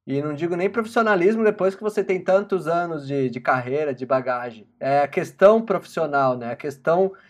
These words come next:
é, a postura profissional. Por mais que você esteja começando ali, fazendo os primeiros cliques, o, é, tentando abordar produtores, artistas, acho que a maneira que você aborda, é, diferencia muito, né?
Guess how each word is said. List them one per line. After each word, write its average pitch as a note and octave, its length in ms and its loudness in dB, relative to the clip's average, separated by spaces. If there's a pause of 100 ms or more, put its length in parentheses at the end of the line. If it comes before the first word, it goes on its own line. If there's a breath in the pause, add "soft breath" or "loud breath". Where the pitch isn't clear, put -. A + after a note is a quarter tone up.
(160 loud breath)
é, C3+ 180 2
a C#3 80 6
postura F#3 840 2 (260)
profissional. C#3 800 -4 (260 soft breath)
Por C3+ 100 -10
mais D#3+ 360 0
que F3+ 260 0
você D#3+ 360 -6
esteja D#3+ 680 0
começando D#3 800 2
ali, D3+ 240 2
fazendo D#3+ 320 -2
os - 100 -16
primeiros D#3+ 460 -8
cliques, D#3+ 520 -6
o, C3+ 300 -2 (320 soft breath)
é, B2+ 560 0
tentando D#3 400 2
abordar D#3 920 6
produtores, D3+ 720 2
artistas, C#3+ 640 -4
acho D3 240 -2
que F#3 80 2
a D#3+ 100 6
maneira E3 460 0
que G#3 100 -12
você E3+ 280 -6
aborda, D3 640 4 (340 soft breath)
é, C3+ 160 0
diferencia D#3+ 640 -2
muito, C#3 360 -4
né? A#2+ 300 -10